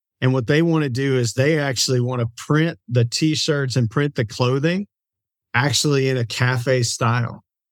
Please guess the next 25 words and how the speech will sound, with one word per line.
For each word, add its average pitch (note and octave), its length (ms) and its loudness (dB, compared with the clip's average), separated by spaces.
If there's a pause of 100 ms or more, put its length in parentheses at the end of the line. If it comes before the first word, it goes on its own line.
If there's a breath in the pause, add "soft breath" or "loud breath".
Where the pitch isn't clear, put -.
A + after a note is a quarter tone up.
(340)
So C#3+ 200 2
they C#3+ 100 2
want C#3+ 160 0
to A#2 100 0
get C3+ 360 2
you D#3 160 2
together C3+ 840 0
and D3+ 300 2
have C#3 260 -2
the B2+ 100 -2
lifestyle B2 760 0
brand A#2+ 480 0
all B2+ 180 2
at A2+ 60 -2
the A#2+ 100 0
same A#2 320 0
time. A2+ 320 -4 (680)
I B2+ 120 2
have B2+ 180 2
students C3 640 -2
that B2 280 0
are A#2+ 140 0
working B2+ 580 0
with A#2+ 440 0 (260)
foodstuffs, B2 1120 -2